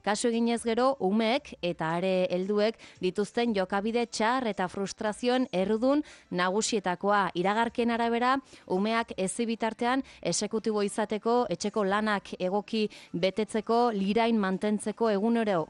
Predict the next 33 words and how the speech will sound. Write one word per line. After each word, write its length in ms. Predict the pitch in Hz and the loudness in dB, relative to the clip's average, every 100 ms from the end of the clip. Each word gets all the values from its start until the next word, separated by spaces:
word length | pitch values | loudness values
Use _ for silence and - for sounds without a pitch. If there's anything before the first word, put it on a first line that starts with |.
| - | -6
umore 460 | 180 208 233 196 - | 0 2 2 0 0
onez 420 | 202 226 190 - | 0 0 -2 -4
jaki-, 640 | 170 170 175 214 202 180 151 | -6 -2 -2 0 -2 -2 -4
jeikitzeko 680 | 165 170 226 - 214 220 233 - - | -6 -4 -4 -4 0 0 0 -6 -6
eta 280 | 160 170 170 | -2 0 2
une 240 | 185 208 208 | 2 2 2
oro 220 | 208 220 | 2 2
dotore 420 | 185 180 196 208 | 2 0 0 0
agertzeko 580 | 180 175 202 - 202 208 | 0 -2 -4 -6 -2 -2
kapaz 400 | - 175 196 190 | 0 -2 0 -2
diren 380 | 170 190 202 214 - - - | -2 0 2 0 -4 -14 -4
emakumeak. 680 | 175 190 - 190 180 180 | -2 -2 -2 -2 0 -2
Eta 160 | 196 208 | -2 -2
gizartearen 600 | 196 - 226 226 233 220 | -2 -2 -2 -2 0 0
ikuspegitik 800 | 196 220 - 220 220 208 262 - - | 0 -4 -2 -2 -4 -2 -4 -4 -4
ama 300 | 180 214 202 | -2 0 0
onak 340 | 196 220 262 - - | 0 0 -2 -6 -10
eta 200 | 165 160 | -8 -4
txarra 300 | 202 185 180 | -4 -2 0
daude, 360 | 175 180 220 233 - - | 0 0 -2 -2 -12 -6
eta 220 | 202 202 | -2 0
deno 220 | 208 233 247 | 2 2 0
ditugu 300 | 220 247 233 | 0 0 2
gure 220 | 220 220 | 2 2
irizpide 500 | 196 226 - 220 208 | 0 -2 -2 -2 -2
propioak 580 | 208 202 214 208 202 202 | -2 -4 -2 -2 -2 -2
horiek 340 | 180 196 190 | -2 -2 -4
erabakitzeko, 640 | 185 185 185 190 - 185 208 | -4 -2 -2 -6 -6 -2 0
epaitzeko, 680 | 185 202 220 - 233 254 | 0 0 -2 -2 -4 -2
presionatzeko, 840 | 247 190 - 214 196 190 202 214 214 | -2 -2 -4 -2 -4 -4 -4 -2 -2
kondenatzeko. 840 | 170 170 180 175 175 185 165 143 | -2 -2 -2 -2 -4 -6 -4 -2
Behar 200 | 156 196 | 0 0
bada, 300 | 202 202 220 | 2 2 2